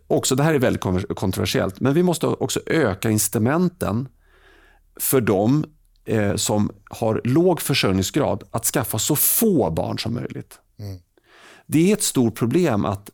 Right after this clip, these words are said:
Speaker 1: människor och familjer med låg försörjningsgrad som bor i områden med låg försörjningsgrad skaffar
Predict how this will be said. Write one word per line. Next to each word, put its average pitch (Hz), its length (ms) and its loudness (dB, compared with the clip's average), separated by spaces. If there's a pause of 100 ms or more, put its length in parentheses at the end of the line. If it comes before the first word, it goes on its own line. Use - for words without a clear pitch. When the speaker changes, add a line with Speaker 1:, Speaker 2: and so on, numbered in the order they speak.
Speaker 1:
människor 165 800 0
och 131 100 -2
familjer 92 500 2
med 123 160 2
låg 170 300 2
försörjningsgrad 104 720 -2
som 120 160 0
bor 113 180 0
i 120 40 0
områden 127 840 0 (260)
med 113 180 0
låg 95 240 -2
försörjningsgrad 98 640 -4 (300)
skaffar 104 420 -4